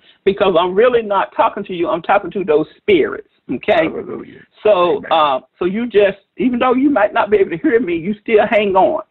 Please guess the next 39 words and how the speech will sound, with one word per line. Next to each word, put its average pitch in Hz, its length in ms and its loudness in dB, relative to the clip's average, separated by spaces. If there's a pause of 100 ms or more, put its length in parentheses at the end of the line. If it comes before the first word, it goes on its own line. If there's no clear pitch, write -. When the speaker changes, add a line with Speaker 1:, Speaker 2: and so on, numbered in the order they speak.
(140)
Speaker 1:
Don't 190 240 0
hang 220 240 0
up. 175 220 0
Just 165 260 -4
hang 214 240 0
on, 120 220 0 (400)
okay? 190 200 -4
Speaker 2:
I 175 200 0
sure 135 100 -10
will. - 300 -14 (420)
Our 92 80 -16
sister. - 80 -2
Speaker 1:
Amen. 160 380 0 (360)
So - 60 0
I'm 226 60 0
gonna 226 120 0
pray 233 300 2
for 214 100 2
you, 208 260 2
and 175 100 -2
I'm 175 100 -6
gonna 165 240 -2
speak - 280 -6
this 165 220 0
disconnection. 160 840 -2 (320)
So, 160 200 0
Father, 240 340 2
in 175 140 -4
Jesus' 208 380 -2
name, 214 320 2
I 160 100 2 (100)
thank 208 220 0
you 180 80 0
again 190 300 0
for 185 100 -4
this 160 220 -8
opportunity 233 760 -2
to 170 80 -4
minister 190 560 0